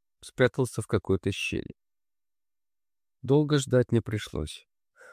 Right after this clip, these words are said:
По тоннелю навстречу сильному горячему ветру строем шли люди. Сначала Орло решил, что это заключённые. У них были мешки с водой. Затем увидел, что они одеты. Оказалось, что это женщины,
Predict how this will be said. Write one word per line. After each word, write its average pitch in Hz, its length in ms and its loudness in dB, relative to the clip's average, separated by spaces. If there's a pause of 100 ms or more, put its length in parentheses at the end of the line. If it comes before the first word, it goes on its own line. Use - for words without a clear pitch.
(180)
По 104 100 0
тоннелю 135 400 4
навстречу 117 540 2
сильному 107 640 2
горячему 104 600 2
ветру 120 460 2 (280)
строем 123 480 2
шли 117 360 2
люди. 101 460 2 (720)
Сначала 113 640 0 (100)
Орло 113 300 4
решил, 120 360 2
что - 200 0
это 113 160 2
заключённые. 107 800 0 (640)
У 107 80 2
них 101 180 6
были 95 220 4
мешки 98 380 4
с - 120 -6
водой. 95 400 -2 (600)
Затем 101 420 2
увидел, 120 400 2
что - 260 -2
они 110 300 2 (100)
одеты. 101 540 -6 (1160)
Оказалось, 135 560 2
что - 220 -2
это 143 200 0
женщины, 107 640 2